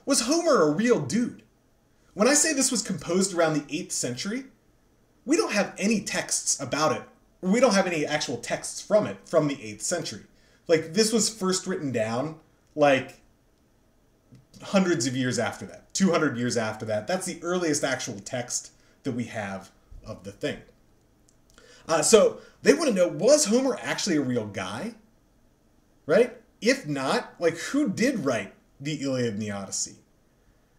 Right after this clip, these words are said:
Did the Trojan War, right, the core of this sort of thing, did it actually happen?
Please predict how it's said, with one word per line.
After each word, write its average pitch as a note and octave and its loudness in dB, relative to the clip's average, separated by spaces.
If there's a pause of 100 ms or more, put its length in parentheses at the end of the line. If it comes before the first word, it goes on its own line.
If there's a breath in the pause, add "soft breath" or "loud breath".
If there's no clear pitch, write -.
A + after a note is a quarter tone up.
(800)
Did A#3 4
the D4 0
Trojan A#3 4
War, G3+ 6
right, - 2
the G3+ -4
core - 2
of G3 6
this F#3+ 2
sort G3 -2
of F#3+ -6
thing, G3 0
did A#3+ 4
it - -4
actually A#3 0
happen? F#3+ -6